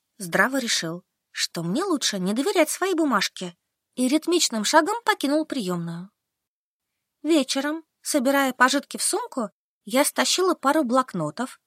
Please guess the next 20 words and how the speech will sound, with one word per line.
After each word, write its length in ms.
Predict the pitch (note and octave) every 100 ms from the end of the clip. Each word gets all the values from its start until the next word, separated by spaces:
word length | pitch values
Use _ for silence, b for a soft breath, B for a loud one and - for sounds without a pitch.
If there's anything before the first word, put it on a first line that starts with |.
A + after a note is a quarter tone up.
| _
три 200 | - A4
ручки, 500 | C#4+ G#3 - - D4+ - _ _
еще 260 | C4 C4+ C#4
ластик 500 | B3+ B4 - D4 - _ _ _
и 100 | C4
коробочку 600 | - B3 D#4+ D#4 - -
скрепок, 600 | D4+ G#3+ F3+ E3+ F#3 - _ _ _
и 100 | B3+
сделала 420 | A#3 G#3+ D4 C#4+ C4
вывод, 280 | F#4 F4
что 320 | - - C#4 - _ _ _
раз 300 | A3 B3+ -
меня 220 | C4 C#4
не 100 | B3
уволили 480 | A3 G3+ A3+ G#3+ G3+
сегодня, 560 | - C#4+ B4 A4+ A#3 F#3 _ _ -
меня 320 | F#3+ F3 A#3
не 120 | A4+
уволят 440 | A4 F#4 F4+ F4 A#3
никогда. 600 | F#4 - A3+ D3+ D3+